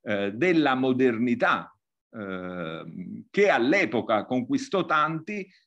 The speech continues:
eh, se, eh, fu poi un progresso reale.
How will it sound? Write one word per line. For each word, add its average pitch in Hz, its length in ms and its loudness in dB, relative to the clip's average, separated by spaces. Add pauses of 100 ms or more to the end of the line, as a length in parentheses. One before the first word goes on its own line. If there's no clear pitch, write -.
(160)
eh, 110 460 2
se, 196 600 2
eh, 104 520 -2
fu 202 280 -6
poi 170 640 2
un 120 160 -2
progresso 113 500 -2
reale. 87 500 0